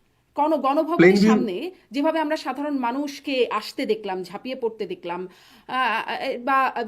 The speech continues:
Speaker 1: বিপ্লবের, আহ, সেই মুহূর্তগুলোতে বা অভ্যুত্থান, বিপ্লব, আন্দোলন যাই বল-, বলি না কেন, সেই সময় যেভাবে রাস্তায় মানুষকে নামতে দেখলাম,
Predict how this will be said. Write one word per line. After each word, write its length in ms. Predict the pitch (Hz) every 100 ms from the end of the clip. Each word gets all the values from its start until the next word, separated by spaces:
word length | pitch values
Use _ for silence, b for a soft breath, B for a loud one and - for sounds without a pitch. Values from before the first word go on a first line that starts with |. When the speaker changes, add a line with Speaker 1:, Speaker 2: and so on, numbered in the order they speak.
| 220
Speaker 1:
বিপ্লবের, 600 | 202 262 277 302 294 302
আহ, 220 | 269 220 220
সেই 380 | - 277 254 196
মুহূর্তগুলোতে 760 | 220 220 277 277 196 208 -
বা 100 | 285
অভ্যুত্থান, 600 | 285 262 - 285 - 285 247
বিপ্লব, 560 | 269 277 262 254 208 -
আন্দোলন 520 | 254 262 269 262 247
যাই 220 | 302 294
বল-, 220 | 226 214
বলি 220 | 202 214
না 100 | 190
কেন, 220 | 185 185 185
সেই 220 | - 285
সময় 280 | 285 294 277
যেভাবে 220 | 277 269
রাস্তায় 380 | 226 226 285 262
মানুষকে 360 | 233 240 -
নামতে 300 | 190 208 220
দেখলাম, 360 | 202 175 180